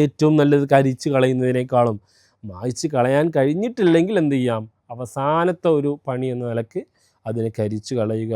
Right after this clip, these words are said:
എന്നതാണ് പണ്ഡിതന്മാർ ഫിഖിഹിൻ്റെ ഗ്രന്ഥങ്ങളിലൂടെ പഠിപ്പിക്കുന്നത്. അതുപോലെ സ്ത്രീയും പുരുഷന്മാരും ശ്രദ്ധിക്കേണ്ടത് അശുദ്ധിയുള്ള സമയത്ത് ഖുർആനിനെ തൊടുകയോ ചെയ്യരുത്. അതുപോലെ തന്നെയാണ് സ്ത്രീ പുരുഷന്മാർ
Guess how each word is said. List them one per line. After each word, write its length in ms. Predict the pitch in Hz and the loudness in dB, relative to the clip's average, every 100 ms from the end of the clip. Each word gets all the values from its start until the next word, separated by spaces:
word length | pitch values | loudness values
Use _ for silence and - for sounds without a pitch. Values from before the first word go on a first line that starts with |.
| 107 | -4
എന്നതാണ് 360 | 110 107 101 98 - _ _ 113 | -4 -4 -4 -6 -12 _ _ -8
പണ്ഡിതന്മാർ 440 | 123 127 107 107 104 | -6 -4 -2 -4 -6
ഫിഖിഹിൻ്റെ 420 | 127 135 131 123 113 | -8 -6 -4 -4 -4
ഗ്രന്ഥങ്ങളിലൂടെ 640 | 113 113 131 131 135 143 190 - _ _ _ _ | -6 -8 -4 -2 2 4 4 0 _ _ _ _
പഠിപ്പിക്കുന്നത്. 580 | 190 180 160 131 110 92 - | 2 2 0 -2 -4 -6 0
അതുപോലെ 340 | 185 220 185 165 - | 4 8 8 6 2
സ്ത്രീയും 380 | 147 156 185 165 | 0 2 4 2
പുരുഷന്മാരും 500 | 131 123 143 135 123 120 | 0 -2 0 0 0 -4
ശ്രദ്ധിക്കേണ്ടത് 580 | 110 117 - 110 104 101 _ _ _ _ _ 165 | -6 -6 -6 -6 -6 -8 _ _ _ _ _ 4
അശുദ്ധിയുള്ള 640 | - 240 190 233 196 156 147 | 4 -2 -4 2 4 6 4
സമയത്ത് 360 | 135 135 131 139 131 | 2 0 -2 -4 -4
ഖുർആനിനെ 580 | 117 - 147 147 135 120 - | -6 -2 2 4 4 0 -2
തൊടുകയോ 460 | 113 127 135 120 120 160 | -2 0 0 0 0 -4
ചെയ്യരുത്. 380 | 113 107 101 95 - _ 175 | -6 -4 -6 -10 -18 _ 2
അതുപോലെ 360 | 208 220 220 185 | 4 6 4 4
തന്നെയാണ് 300 | 180 156 143 135 | 2 2 2 0
സ്ത്രീ 200 | - 151 202 | 0 0 0
പുരുഷന്മാർ 480 | 180 156 151 143 139 | -2 -2 0 2 2